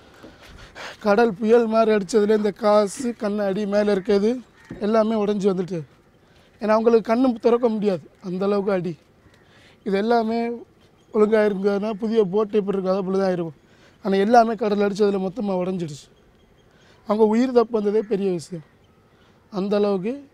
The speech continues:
இது பெரிய இது. ஒவ்வொரு அடியிலைக்கும் ஒவ்வொன்றா உடஞ்சி உடஞ்சி சாய மாறுது.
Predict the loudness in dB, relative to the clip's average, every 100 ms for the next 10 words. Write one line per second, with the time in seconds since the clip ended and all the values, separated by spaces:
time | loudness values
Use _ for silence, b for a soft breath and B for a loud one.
0 | _ _ -8 -6 -4 -2 -2 -2 -6 -12
1 | _ _ -20 -20 _ b b b -2 4
2 | 8 8 8 4 4 0 0 -4 -8 -14
3 | _ _ -20 _ _ _ _ b b _
4 | 2 4 4 2 -4 -4 -4 -4 -4 -4
5 | -2 0 0 0 -6 -6